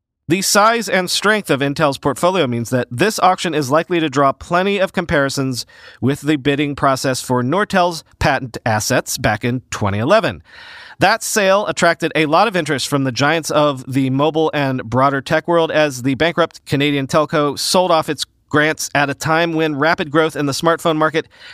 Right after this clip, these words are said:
meant that legacy operators and new entrants were looking to strengthen their I P positions.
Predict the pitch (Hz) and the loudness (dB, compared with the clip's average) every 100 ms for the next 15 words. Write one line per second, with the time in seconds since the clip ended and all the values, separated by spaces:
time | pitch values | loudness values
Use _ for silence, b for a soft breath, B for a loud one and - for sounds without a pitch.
0 | B 120 151 147 135 147 135 151 196 196 | B 0 0 0 0 0 2 0 0 -2
1 | 190 165 165 170 170 156 143 135 165 220 | 2 2 2 0 0 0 0 0 0 0
2 | 170 156 156 151 143 135 139 139 135 120 | -2 -2 -4 -2 -2 0 -2 -4 -2 -2
3 | - 131 - 131 127 - 113 107 117 - | 0 -2 -2 -2 0 0 -2 -2 -4 -2
4 | 117 185 - 117 78 | -2 0 0 -4 -6